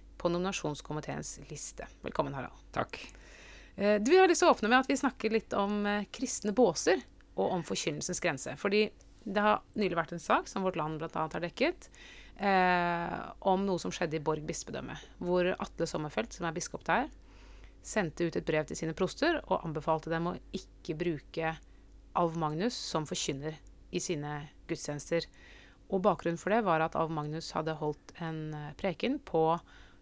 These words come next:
Speaker 1: et tverrkirk-, en tverrkirkelig gudstjeneste, der, eh, han, eh, ganske tydelig advarte sine meningsmotstandere om at de kunne havne på feil side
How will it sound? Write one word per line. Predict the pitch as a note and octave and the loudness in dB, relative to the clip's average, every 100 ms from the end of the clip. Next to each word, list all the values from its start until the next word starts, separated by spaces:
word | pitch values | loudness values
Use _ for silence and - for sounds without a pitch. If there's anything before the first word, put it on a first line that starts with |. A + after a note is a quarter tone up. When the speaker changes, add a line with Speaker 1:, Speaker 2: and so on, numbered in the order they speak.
| - | -8
Speaker 1:
et | F#3+ | -8
tverrkirk-, | - - F#3+ C#3+ - D#3 C#3+ F#3 | -6 0 0 0 -4 -6 -6 -10
en | E3 | -2
tverrkirkelig | E3 D#3 D3+ D#3 | -2 0 -2 -2
gudstjeneste, | D3+ - D#3+ - C#4+ D4 - - - - - | -2 -2 -2 2 0 0 -10 -20 -20 -20 -4
der, | - F3 E3+ F3 F3 | 4 6 6 4 2
eh, | F#3 F3+ | 2 0
han, | E3+ D#3+ E3 E3+ | 0 0 0 -2
eh, | E3 E3 D#3+ E3 E3 D#3+ - - - | -2 -2 -2 -4 -4 -6 -12 -18 -2
ganske | F3+ - F3+ | -2 -2 -6
tydelig | - G3+ F#3 D#3 F3+ E3 F3 F3+ - | -6 -2 -2 -2 0 2 2 -2 -4
advarte | F3 D#3+ C#3+ C#3+ D#3 D3+ - F#3+ G3 - - - - - | 0 2 0 -4 -2 -2 -2 -4 -4 -8 -20 -20 -20 -20
sine | - F3+ | -2 0
meningsmotstandere | G3 E3 D3+ - D#3+ - D#3 D#3+ B3+ | 0 0 -4 -4 -6 -2 -2 -2 -2
om | F3+ | -2
at | D3+ - | -4 -4
de | D3 | -6
kunne | D#3 D#3 D3+ D3+ | -4 -4 -4 -4
havne | D3+ C#3 C#3+ D3 D3 - - - - | -4 -6 -8 -8 -10 -16 -20 -20 -20
på | - A3+ | -8 4
feil | F#3 E3 | 6 6
side | - D#3+ D3+ | 4 4 4